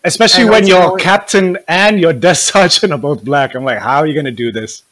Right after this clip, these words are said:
Speaker 2: And especially the fact that they have not shied away from situations before this. Like, I remember Terry's episode when he got stopped by a cop and
Speaker 1: Mm.
Speaker 2: harassed by a cop.
Speaker 1: Yeah.
Speaker 2: Like, they don't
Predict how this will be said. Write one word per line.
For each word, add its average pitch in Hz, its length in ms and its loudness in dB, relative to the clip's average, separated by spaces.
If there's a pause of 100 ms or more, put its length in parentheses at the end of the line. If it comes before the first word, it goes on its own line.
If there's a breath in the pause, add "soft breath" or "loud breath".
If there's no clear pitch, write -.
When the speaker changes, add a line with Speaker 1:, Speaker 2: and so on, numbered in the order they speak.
(560)
Speaker 2:
And 180 260 -2
especially 180 380 -4
the 160 80 -2
fact 151 220 -2
that 123 260 -4
they 143 120 -2
have 151 140 0
not 165 180 -4
shied 165 340 0
away 147 320 -2
from 151 240 -8
situations 139 680 -6
before 123 400 -4
this. 180 320 -8
Like, 127 240 -4
I 117 60 -4
remember 135 560 -2 (100)
Terry's 147 360 -2
episode 143 360 -4
when 131 140 -6
he 135 120 -8
got 127 300 -2 (240 soft breath)
stopped 135 320 -2
by 127 140 -2
a 117 60 -2
cop 139 300 -2
and 113 260 -12
Speaker 1:
Mm. 208 400 0
Speaker 2:
harassed 131 380 -2
by 135 120 0
a 117 80 -2
cop. 135 260 -2
Speaker 1:
Yeah. 107 60 -14
Speaker 2:
Like, 147 240 -4
they 180 140 -2
don't 214 200 -2